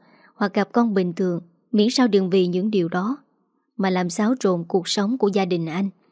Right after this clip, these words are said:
Và nhất là đừng dính dáng gì tới nhà mẹ con em." Thấy tình hình có vẻ căng thẳng, bà Nga bế bé Dũng đứng dậy đi vào nhà. Thấy Hoàng Tùng ngoái đầu nhìn con, bà rất thương. Có người cha người mẹ nào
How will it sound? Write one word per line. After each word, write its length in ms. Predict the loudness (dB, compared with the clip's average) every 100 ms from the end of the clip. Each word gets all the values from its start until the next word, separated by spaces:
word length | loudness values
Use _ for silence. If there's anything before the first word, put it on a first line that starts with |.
| _ _ _
Và 140 | -4 -2
nhất 260 | -2 -2
là 100 | -2
đừng 240 | -2 -4 -2
dính 220 | -2 0
dáng 280 | 0 -2 -2
gì 220 | -4 -4
tới 160 | -4
nhà 200 | -2 -4
mẹ 220 | -6 -8 -8
con 300 | -8 -6 -8
em." 120 | -10 _ _ _ _ _ _ _ _ _ _ _ _ _ _ _ _ -4
Thấy 140 | -2
tình 160 | 0 0
hình 220 | -2 0
có 140 | -2
vẻ 220 | 0 -2 -2
căng 240 | -2 -2
thẳng, 340 | -4 -6 -8 -8 _ _ _ _ _ -4
bà 160 | 0
Nga 340 | 0 0 0 0
bế 180 | 0 2
bé 160 | 2 2
Dũng 240 | 0 0
đứng 240 | 0 0 0
dậy 260 | -2 -2
đi 140 | -2 -2
vào 240 | -2 -4
nhà. 380 | -6 -8 -12 -16 _ _ _ _ _
Thấy 140 | -2 2
Hoàng 300 | 4 2 0
Tùng 260 | 0 0
ngoái 220 | -2 -2 -2
đầu 220 | -2 -2
nhìn 320 | -4 -4 -4
con, 260 | -2 -2 -2 _ -20 -10
bà 300 | -2 0 0
rất 180 | -2 -4 0
thương. 240 | 2 2 -2 _ _ _ _ _ _ _ -4
Có 140 | 0
người 220 | 2 2
cha 220 | 2 2
người 200 | 4 4
mẹ 220 | 2 0 -2
nào 400 | -4 -4 -6